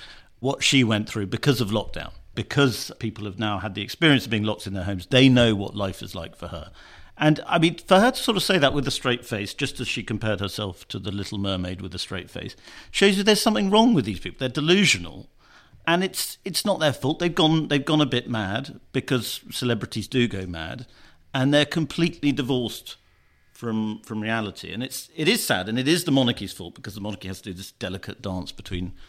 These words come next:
celebrity and, and being an institution. But I don't think we should suddenly start feeling sorry for them, and I don't think we should view sort of Oprah world,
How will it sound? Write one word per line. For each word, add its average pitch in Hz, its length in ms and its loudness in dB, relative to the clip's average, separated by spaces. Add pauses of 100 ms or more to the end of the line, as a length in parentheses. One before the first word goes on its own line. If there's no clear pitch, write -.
(180)
celebrity 98 720 -8
and, 87 300 -8
and 95 180 -8
being 90 240 -4
an 90 80 -4
institution. - 760 -8 (520)
But - 120 0
I 131 100 4
don't 165 380 8
think 123 200 -2
we 120 80 -6
should 107 160 -6
suddenly 113 180 -2
start - 300 -6
feeling 95 220 -6
sorry 95 280 -6
for - 220 -12
them, 95 140 -6
and 107 100 0
I 110 60 2
don't 151 240 6
think 120 180 0
we 110 60 -2
should 104 200 -4
view 110 440 -2 (600)
sort 110 300 -16
of - 0 -
Oprah 165 420 0
world, 90 460 -8